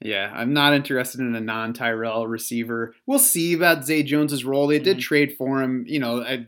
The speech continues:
Speaker 1: I'm sure that they didn't do it so they could stash him on the bench. So we'll see, but I'm, I'm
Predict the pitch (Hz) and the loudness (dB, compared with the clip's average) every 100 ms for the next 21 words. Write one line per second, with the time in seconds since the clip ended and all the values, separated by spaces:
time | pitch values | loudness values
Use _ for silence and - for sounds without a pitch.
0 | 123 127 120 - 151 139 139 135 127 131 | -8 -8 -6 -2 -2 0 -2 -2 -4 -4
1 | 127 120 120 123 120 - 123 120 - 123 | -6 -6 -6 -6 -8 -10 -8 -8 -6 -6
2 | 113 110 110 113 - - _ _ - - | -6 -4 -4 -4 -8 -14 _ _ -12 -4
3 | 120 113 113 - 131 123 - 120 113 113 | -2 -2 -4 -8 -6 -6 -4 -6 -4 -6
4 | 113 113 113 | -8 -10 -14